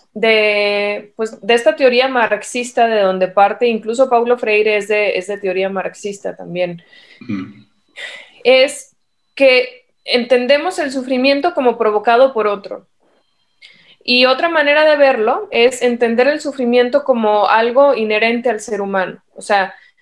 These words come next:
Speaker 1: si nos vamos a nuestra tradición judio-cristiana, cuando... Eh,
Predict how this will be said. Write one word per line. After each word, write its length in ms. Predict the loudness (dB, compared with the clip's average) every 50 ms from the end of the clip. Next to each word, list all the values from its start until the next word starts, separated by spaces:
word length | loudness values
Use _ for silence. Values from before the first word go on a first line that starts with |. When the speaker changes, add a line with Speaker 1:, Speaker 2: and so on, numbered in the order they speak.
| _ _
Speaker 1:
si 160 | _ -4 -2
nos 180 | 0 0 0 2
vamos 540 | 2 2 2 2 2 2 2 2 -2 -4 -6
a 80 | -4
nuestra 320 | -4 -4 -4 -6 -6 -4 -2
tradición 560 | -2 -2 -2 -4 -4 -2 -2 0 0 0 -2
judio-cristiana, 960 | -2 0 0 0 0 0 -6 -10 -10 -10 -4 -2 -2 -2 0 -2 -4 -4 -4 -4
cuando... 560 | -4 -4 -4 -4 -4 -4 -2 -4 -6 -8 _ _ _ _ _ _ _ -8
Eh, 580 | -4 0 2 2 4 4 4 2 2 0 -4